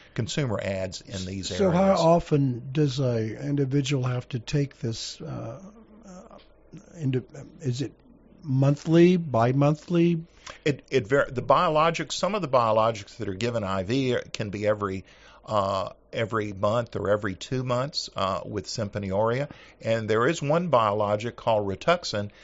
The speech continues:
Speaker 1: that is given twice a year, so it's six months
Speaker 2: Oh.
Speaker 1: apart. The, uh, jack inhibitors, the new oral medicines, are daily pills.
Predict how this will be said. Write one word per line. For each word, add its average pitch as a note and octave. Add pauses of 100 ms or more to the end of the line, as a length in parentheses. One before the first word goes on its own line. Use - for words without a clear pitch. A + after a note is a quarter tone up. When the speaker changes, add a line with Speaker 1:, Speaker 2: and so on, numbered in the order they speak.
(160)
Speaker 1:
that B2
is B2
given A#2
twice G2+
a A2
year, G#2
so G2
it's F#2+
six -
months G#2+
Speaker 2:
Oh. -
Speaker 1:
apart. G2 (500)
The, C3+ (180)
uh, G#2+
jack A#2+
inhibitors, G2+
the G#2
new B2
oral C#3
medicines, F#2+
are G2+
daily F2
pills. -